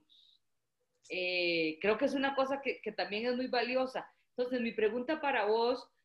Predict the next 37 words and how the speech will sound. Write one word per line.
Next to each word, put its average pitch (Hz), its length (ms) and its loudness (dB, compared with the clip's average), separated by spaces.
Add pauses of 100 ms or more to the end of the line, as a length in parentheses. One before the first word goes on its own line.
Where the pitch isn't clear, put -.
(100)
es, 208 500 0 (400)
¿qué, 302 400 4
qué 294 140 8
es 294 100 6
más 311 260 6
relevante, 240 960 4
verdad? 185 420 0
¿Un 240 180 0
recto 269 320 4
anterior, 269 800 4
un 247 260 -2
oblicuo, 311 600 0 (380)
verdad? 214 320 0 (160)
¿Qué 247 140 6
nos, 285 320 -2
qué 262 160 0
nos 311 240 0
da 269 160 6
a 285 80 2
nosotros 247 600 -2
más, 240 320 0 (520)
eh, 165 640 0 (180)
qué 226 80 -8
sé 240 160 -6
yo, 247 120 2
estabilidad 185 840 2
al 254 140 0
suelo 240 400 2
que 226 120 -2
nos 190 180 -10
permita 190 340 -6
a 247 60 0
nosotros? 214 480 -4
Yo 208 60 0
entiendo 226 360 0
la 202 160 0
terapia, 175 400 0